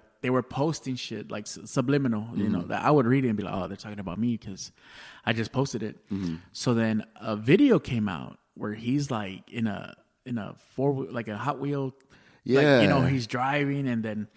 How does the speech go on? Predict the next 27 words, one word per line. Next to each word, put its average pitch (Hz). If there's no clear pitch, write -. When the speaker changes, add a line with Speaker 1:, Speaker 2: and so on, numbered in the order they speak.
Speaker 1:
you 123
know, 127
he's 123
throwing 147
the 110
finger, 143
and 120
then 107
I'm 104
like, 98
"Oh, 143
shit, 135
like, 107
this 127
is 131
a 110
scam." 117
Like, 101
you 117
know, 110
the 113
GoFundMe, 131
uh, 123
that, 113
that 120
comedian, 147
uh, 101